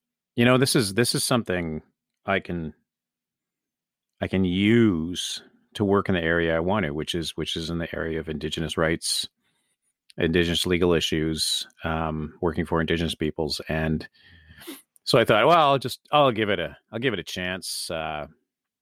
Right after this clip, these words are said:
you know, um, signed up to write the test, paid my fifty bucks or whatever it was at the time,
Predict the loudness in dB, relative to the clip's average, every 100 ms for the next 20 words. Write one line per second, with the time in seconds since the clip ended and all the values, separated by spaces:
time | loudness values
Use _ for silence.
0 | -6 -2 -2 -6 -12 _ -14 -10 -10 -12
1 | -14 -18 -10 -4 -2 0 -4 -4 -2 -2
2 | -4 -10 -2 2 2 0 -2 -4 -6 -12
3 | -6 -4 -2 -4 -6 -6 -4 -2 -2 -2
4 | -4 -2 -2 0 2 2 0 -4 -6 -2
5 | 0 0 -4